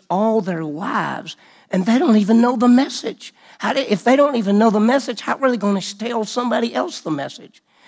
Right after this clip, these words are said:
And if they're so confused on the message, what are they gonna do when they tell somebody else? Confuse them as well. So we must know the gospel, know the response,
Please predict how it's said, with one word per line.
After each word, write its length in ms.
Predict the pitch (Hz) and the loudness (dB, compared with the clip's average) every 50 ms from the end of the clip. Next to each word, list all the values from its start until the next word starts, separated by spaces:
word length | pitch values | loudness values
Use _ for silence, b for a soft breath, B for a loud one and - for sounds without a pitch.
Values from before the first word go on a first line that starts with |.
| B B B | B B B
And 140 | 196 190 | 0 2
if 120 | 190 175 - | 2 2 0
they're 160 | 240 262 294 | 0 0 0
so 180 | - - 262 240 | 0 0 -2 -2
confused 500 | - 190 165 151 - 185 190 180 160 175 | 0 -2 -4 -4 -4 -4 -4 -2 -2 -2
on 80 | 170 170 | 0 0
the 60 | 165 | 2
message, 380 | 170 202 220 - 240 240 196 | 2 2 2 0 -2 -6 -4
what 140 | 190 240 247 | -2 -2 0
are 40 | 233 | 0
they 100 | 233 226 | 0 0
gonna 200 | 208 220 214 202 | 2 0 0 0
do 160 | 180 214 226 | 0 0 2
when 120 | 220 226 214 | 2 2 2
they 100 | 214 208 | 0 0
tell 220 | - 220 226 226 | -2 -4 -4 -4
somebody 420 | - - 226 214 220 214 208 214 | -4 -4 -2 0 2 2 2 2
else? 440 | 233 254 240 226 - - - - - _ _ _ _ _ _ _ _ _ _ _ _ | 2 0 0 -2 -4 -6 -12 -16 -18 _ _ _ _ _ _ _ _ _ _ _ _
Confuse 460 | - 160 156 - - 185 190 170 147 | -8 -8 -6 -4 -4 -4 -4 -4 -6
them 180 | 160 175 180 170 | -8 -8 -8 -8
as 140 | 160 - - | -8 -10 -12
well. 320 | 139 - - - 113 - _ _ 156 b b b b b | -12 -14 -14 -14 -18 -20 _ _ _ b b b b b
So 120 | - - 131 | -20 -16 -10
we 140 | 135 151 | -8 -6
must 240 | 147 131 127 - - | -6 -6 -8 -10 -10
know 540 | - 127 135 143 156 165 175 180 185 180 170 - | -10 -8 -6 -4 -4 -4 -4 -6 -6 -8 -10 -12
the 80 | 151 | -12
gospel, 540 | 147 143 135 135 135 - - - 175 190 214 _ b b b b b b b b b | -10 -8 -10 -10 -10 -12 -14 -14 -14 -14 -14 _ b b b b b b b b b
know 600 | - 139 131 139 147 151 156 165 175 180 180 175 _ _ | -8 -6 -4 -2 -2 -2 -2 -2 -2 -4 -6 -8 _ _
the 140 | 165 160 165 | -12 -10 -8
response, 760 | 185 185 - - - 143 131 131 135 160 - - - - - | -8 -8 -8 -8 -8 -8 -8 -8 -10 -16 -18 -20 -20 -20 -20